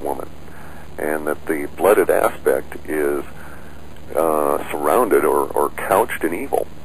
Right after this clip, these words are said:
Uh, w-, I never ever maintained that that relationship was evil. I always saw, said that, you know, you know, it's surrounded by it, it is involved in it,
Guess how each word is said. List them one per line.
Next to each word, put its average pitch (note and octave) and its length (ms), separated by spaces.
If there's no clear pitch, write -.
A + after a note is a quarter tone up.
Uh, D2 440
w-, D2+ 280
I F2 140
never G#2+ 400
ever G2+ 200
maintained F2 680
that - 160
that - 180
relationship - 640
was - 180
evil. - 360
I E2 120
always E2+ 260
saw, D#2 240
said D2+ 220
that, - 140
you C#2+ 80
know, C#2+ 240
you D#2+ 80
know, C#2+ 140
it's - 140
surrounded G#2 540
by - 80
it, - 200
it - 120
is D#2 140
involved D#2+ 560
in - 100
it, - 140